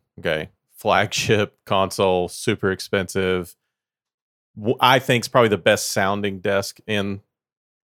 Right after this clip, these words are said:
in live audio, probably. It's, it's up there, right? Top two or three. But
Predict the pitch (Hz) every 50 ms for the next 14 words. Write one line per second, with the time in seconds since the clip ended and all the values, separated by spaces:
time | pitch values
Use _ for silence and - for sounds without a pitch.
0 | _ _ 101 98 101 101 98 98 98 95 104 101 101 104 101 101 101 101 95 -
1 | _ - 92 87 87 87 92 104 95 104 107 104 101 - - 104 - - - 117
2 | - - 107 90 - - - - 80 87 85 82 87 - - _ _ - 104 87
3 | - - - 110 95 92 87 - 98 92 92 95 98 - _ _ _ _ _ _
4 | _ _ _ _ _ _ _ _ - 131 117 104 98 - _